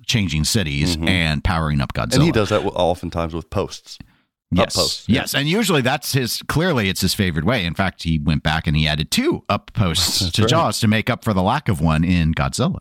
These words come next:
Speaker 2: Absolutely, he did.
Speaker 1: But, um, uh, you know, I would, and I, I didn't hear this 'cause, as I noted,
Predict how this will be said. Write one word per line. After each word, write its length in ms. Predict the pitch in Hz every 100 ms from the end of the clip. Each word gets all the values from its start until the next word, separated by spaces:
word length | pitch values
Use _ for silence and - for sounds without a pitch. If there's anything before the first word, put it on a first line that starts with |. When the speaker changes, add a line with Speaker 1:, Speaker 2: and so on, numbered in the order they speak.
| - _ _
Speaker 2:
Absolutely, 600 | - 87 - 85 98 62
he 120 | 71 78
did. 240 | 55 - - - - - -
Speaker 1:
But, 300 | 85 113 101
um, 320 | 98 90 90 - 147 -
uh, 40 |
you 100 | 214
know, 100 | 214
I 120 | 214
would, 260 | 233 208 135 -
and 200 | 123 117
I, 160 | 123 -
I 120 | 151
didn't 200 | 160 101
hear 200 | 107 107
this 240 | 101 -
'cause, 300 | - 87 -
as 160 | - 90
I 100 | 82
noted, 380 | 80 78 80